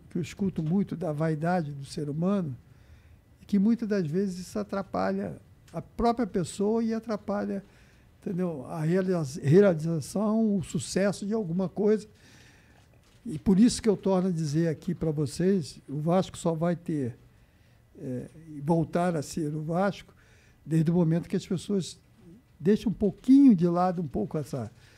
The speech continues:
essa coisa da vaidade e que a gente possa trilhar num caminho onde a instituição possa ser aquela coisa mais importante,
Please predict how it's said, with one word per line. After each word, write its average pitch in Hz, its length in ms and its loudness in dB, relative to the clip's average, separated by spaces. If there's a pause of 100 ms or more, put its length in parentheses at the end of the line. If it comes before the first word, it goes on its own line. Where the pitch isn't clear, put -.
(280)
essa 160 140 -8
coisa 160 300 0
da 160 140 -2
vaidade 156 680 -2
e 180 120 -6
que - 180 -6 (440)
a 180 100 -2
gente 165 160 -6
possa 175 280 -4
trilhar 185 460 -4
num 165 160 -2
caminho 185 540 2 (580)
onde 180 240 2
a 185 40 6
instituição 190 680 -2
possa 180 340 -4
ser 175 500 -4
aquela 170 380 -6
coisa 170 240 -2
mais 220 220 0
importante, 175 720 -2